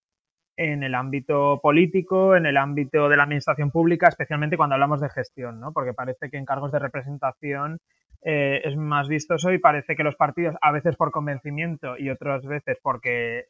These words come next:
queda bonito en la foto y hay que hacer una cuota joven, eh, pues añaden personas jóvenes a las listas, ¿no? Eh, pero también es verdad que n-, eso no es suficiente, eso no, no es sufici-, no es una condición suficiente para ello.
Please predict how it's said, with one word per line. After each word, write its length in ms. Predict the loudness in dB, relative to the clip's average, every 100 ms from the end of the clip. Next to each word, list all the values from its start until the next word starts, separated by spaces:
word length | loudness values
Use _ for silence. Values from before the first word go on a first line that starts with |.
| _
queda 180 | -2 0
bonito 260 | -2 -4
en 60 | -2
la 100 | -2
foto 300 | -4 -6 -4
y 40 |
hay 80 | -4
que 60 | -6
hacer 180 | -10 -8
una 160 | -8
cuota 260 | -8 -8 -8
joven, 420 | -6 -4 -2 -4 -8 _ _ -4
eh, 320 | 0 2 0
pues 220 | -2 -6 -2
añaden 680 | -2 -2 -4 -4 -6 -8 -14 _ _ _ -8
personas 320 | -2 -2 -2 -6
jóvenes 300 | -6 -6 -6
a 40 |
las 160 | -6 -6
listas, 360 | -12 -14 -14
¿no? 180 | -10 -12 _ _ _ _
Eh, 360 | -4 -2 -2 -2
pero 180 | 0 2
también 320 | 2 0 0
es 100 | 2
verdad 300 | 2 4 2 2
que 80 | -2
n-, 280 | 0 -4 -6 -6
eso 200 | -4 0
no 80 | 0
es 80 |
suficiente, 640 | 0 -4 -4 -10 -12 -8 -10
eso 160 | -8
no, 120 | -10 -8
no 160 | -6 -6
es 100 | -4
sufici-, 680 | -4 -4 -4 -2 0 -2
no 240 | -4 -6 -6
es 100 | -2
una 140 | -2
condición 1000 | 0 -2 -2 -4 -2 0 2 0 -6 -10 -16 _ _ 4 4 4 -10
suficiente 680 | -10 -8 -4 -6 -6 -8 -4
para 300 | 0 0 -2
ello. 260 | -6 -10 -12